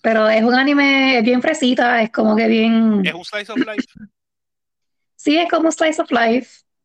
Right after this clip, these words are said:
Speaker 1: Eh, como que romántica, drama, comedy. La animación está bien buena.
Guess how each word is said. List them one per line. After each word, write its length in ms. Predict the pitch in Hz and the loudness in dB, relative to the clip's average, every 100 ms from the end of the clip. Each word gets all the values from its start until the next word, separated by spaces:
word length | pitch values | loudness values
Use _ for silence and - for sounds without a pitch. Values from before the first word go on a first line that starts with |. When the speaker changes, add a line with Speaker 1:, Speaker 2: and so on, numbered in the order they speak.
| _ _ - | _ _ -6
Speaker 1:
Eh, 1040 | 214 202 202 196 190 185 185 180 - - _ - | -2 0 0 0 0 0 0 -2 -6 -18 _ -6
como 180 | 233 247 | -2 0
que 80 | 254 | 0
romántica, 760 | 254 247 254 247 233 233 226 | 0 0 0 -2 -2 0 0
drama, 420 | 220 214 226 214 220 | 0 0 0 0 -2
comedy. 600 | 220 214 214 214 214 - _ _ _ _ _ _ _ _ _ _ _ _ | -2 0 0 0 -2 -6 _ _ _ _ _ _ _ _ _ _ _ _
La 120 | - | -2
animación 420 | 220 240 240 233 302 | 0 2 0 0 0
está 260 | - 349 - _ _ _ - | 0 -4 -4 _ _ _ -4
bien 400 | 202 190 190 175 | 0 0 0 0
buena. 360 | - - - | -4 -8 -14